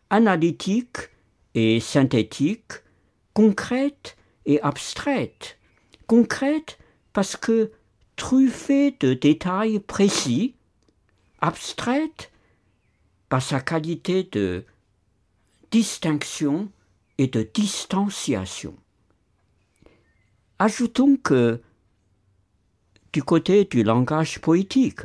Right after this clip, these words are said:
hein, depuis la révolution malarmienne, et la révolution des surréalistes,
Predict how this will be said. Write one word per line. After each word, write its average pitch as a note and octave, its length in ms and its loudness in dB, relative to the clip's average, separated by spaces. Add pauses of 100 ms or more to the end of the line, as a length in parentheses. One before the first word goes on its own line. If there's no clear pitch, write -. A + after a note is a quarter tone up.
hein, E2+ 240 -6 (920)
depuis A#3 380 4
la A2 460 -2 (600)
révolution D3 760 4
malarmienne, B2+ 920 0 (1300)
et C3+ 120 6
la A2+ 180 2
révolution A2 1080 0 (500)
des F#2 280 0
surréalistes, B2 1200 -2